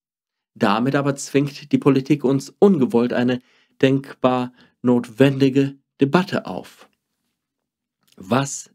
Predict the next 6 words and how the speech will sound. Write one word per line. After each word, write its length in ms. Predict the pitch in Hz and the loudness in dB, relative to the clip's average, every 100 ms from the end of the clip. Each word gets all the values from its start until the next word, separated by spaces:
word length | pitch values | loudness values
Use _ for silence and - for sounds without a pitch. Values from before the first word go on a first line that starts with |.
| _ | _
sind 400 | 104 127 135 - _ _ - | -4 -2 -2 -8 _ _ 0
in 300 | 147 160 151 - | 0 0 -8 -2
Deutschland 480 | 98 98 - 131 | -2 -2 -2 0
und 260 | 104 151 - _ _ | 0 0 -2 _ _
für 440 | - 165 175 170 _ _ | -8 -4 -4 -4 _ _
Deutschland 560 | 101 92 - 117 123 | 0 0 -4 -6 -6